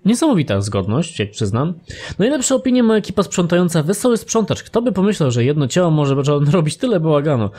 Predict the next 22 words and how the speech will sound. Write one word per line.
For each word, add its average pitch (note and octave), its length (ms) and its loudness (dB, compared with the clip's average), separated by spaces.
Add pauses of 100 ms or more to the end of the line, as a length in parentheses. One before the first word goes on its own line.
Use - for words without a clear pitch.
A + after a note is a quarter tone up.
(160)
Trzeba D#3 200 0
będzie B2 200 0
dać A2+ 200 -2
spory C#3 300 -2
napiwek. G#2 480 -2 (380)
Matko A#3+ 480 -2
jedyna. G#2 380 -2 (800)
Łącznie A#3 280 0
mamy A3 180 2
siedm-, G#3+ 260 -2
siódemkę G3+ 420 0
ludzi F3+ 220 -2
zabitych. F#2 540 -6 (880)
No E3 140 0
nieźle. G#2 420 -4 (3250)
Co C4 120 -2
teraz? B3 400 -2
Kto? - 420 -6 (100)
Kot - 300 -2
ma A#3 140 -2
dziewięć F3 380 0
żyć. A#2 560 -4